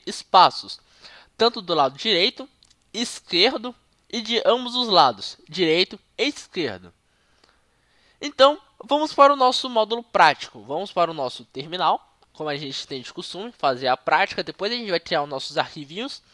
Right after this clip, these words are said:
de consulta de código e vamos voltar bem aqui. A primeira parte a gente vai aprender como deixar a primeira letra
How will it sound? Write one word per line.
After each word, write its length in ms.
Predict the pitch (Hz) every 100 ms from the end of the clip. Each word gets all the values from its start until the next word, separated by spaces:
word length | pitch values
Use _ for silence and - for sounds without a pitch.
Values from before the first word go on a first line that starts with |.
| - -
de 100 | 139
consulta 380 | - 147 - 151
de 140 | 175
código 360 | - 185 208 233 _ _ _ _ -
e 60 | 214
vamos 240 | 214 220
voltar 280 | 208 208 196
bem 160 | 196 202
aqui. 240 | - 175 _ - - - -
A 80 |
primeira 280 | - 247 254
parte 380 | - 190 185 156
a 60 | 165
gente 260 | 175 -
vai 140 | 170 180
aprender 420 | - 180 165 170 _ - _ _ _ _
como 260 | - 269 285
deixar 600 | 247 233 196 160 143 -
a 120 | -
primeira 400 | - 170 180 285
letra 420 | 262 202 214 214